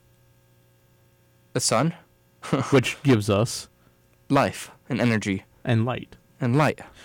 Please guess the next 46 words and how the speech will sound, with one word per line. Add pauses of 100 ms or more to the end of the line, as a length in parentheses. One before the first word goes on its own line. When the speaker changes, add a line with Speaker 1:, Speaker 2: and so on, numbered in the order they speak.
(180)
Speaker 2:
Which
could (580)
tear
apart
the
darkness. (2250)
Speaker 1:
So
you
think
they,
they
see
that
yellow
as
a
threat
as
well?
Do
you
think
that
they
are
guided
by,
like,
a
principle
of
colors? (500)
Speaker 2:
Maybe,
or
that
certain
things,
you
know,
doesn't, (320)
doesn't
quite
click
well
with
them.